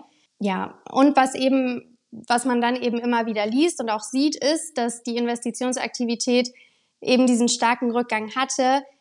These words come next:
nachdem die Wiedervereinigung, ja, ich sag mal,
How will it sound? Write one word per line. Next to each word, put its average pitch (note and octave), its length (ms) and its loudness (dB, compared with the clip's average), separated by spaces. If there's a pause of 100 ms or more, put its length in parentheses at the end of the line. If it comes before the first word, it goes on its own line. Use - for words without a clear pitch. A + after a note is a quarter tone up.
nachdem B3 480 2
die A#3 140 0
Wiedervereinigung, G#3 1080 -2 (380)
ja, A3 300 4
ich G#3+ 100 -2
sag A3 180 0
mal, G#3+ 300 0